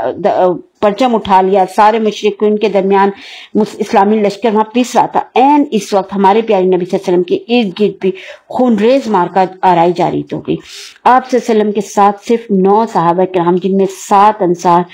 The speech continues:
और दो कुरैशी सहाबा थे, इनकी इस मुख्तसर सी जमात ने बेमिसाल बहादुरी का सबूत दिया। इस मौके पे ये लम्हा हमारे प्यारे नबी सल्लल्लाहु अलैहि वसल्लम की जिंदगी के लिए निहायत ही नाजुक तरीन लम्हा था,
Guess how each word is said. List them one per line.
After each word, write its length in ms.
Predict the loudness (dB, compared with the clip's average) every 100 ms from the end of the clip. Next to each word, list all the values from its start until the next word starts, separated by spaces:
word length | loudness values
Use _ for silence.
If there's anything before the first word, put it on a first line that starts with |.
| -20 -20 -8
और 220 | 0 2 2
दो 380 | 0 0 2
कुरैशी 400 | 0 -2 -2 -4
सहाबा 400 | -4 -2 -2 -2
थे, 140 | -2 -4
इनकी 440 | -2 -2 -2 0
इस 180 | -4 0
मुख्तसर 600 | -2 -2 -2 -4 0 -2
सी 180 | 0 -2
जमात 460 | 0 2 2 0
ने 160 | -2 -2 -6 -20 -20 -20 _ _ _ _ -8
बेमिसाल 680 | -6 0 2 2 0 2 2
बहादुरी 380 | 2 -2 -2 -2
का 120 | -2
सबूत 420 | -4 -4 -4 -4 0
दिया। 120 | -2
इस 140 | 0
मौके 260 | -4 -2 -4
पे 180 | 0 -2
ये 280 | 0 0
लम्हा 360 | 2 0 0 0
हमारे 260 | 2 2 2
प्यारे 260 | 0 2
नबी 220 | 0 0
सल्लल्लाहु 300 | -2 -4 0
अलैहि 160 | 2 2
वसल्लम 20 |
की 200 | 0 -4
जिंदगी 640 | -2 -2 0 0 0 0
के 180 | -2 -2
लिए 180 | 0 2
निहायत 800 | 2 2 0 0 2 4 0 0
ही 60 |
नाजुक 360 | 0 0 -2 -4
तरीन 280 | -2 0 0
लम्हा 200 | 0 -4
था, 200 | -4